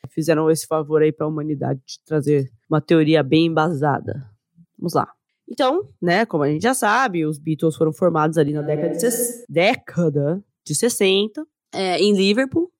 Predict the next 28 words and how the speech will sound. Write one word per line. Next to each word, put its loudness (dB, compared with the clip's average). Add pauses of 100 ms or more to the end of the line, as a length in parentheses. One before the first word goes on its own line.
(120)
e 2
ficaram 0
em 0
atividade 2
por -4
apenas -2
dez -2
anos, -6
né? -4
Então 0
eu, 0
eu -2
também, -2
eu 0
fiquei -6
chocada 0
com -4
essa, -2
com -6
esse -6
fato, -2
por -8
isso -8
que -4
eu -8
quis -8
colocar -4
aqui, -4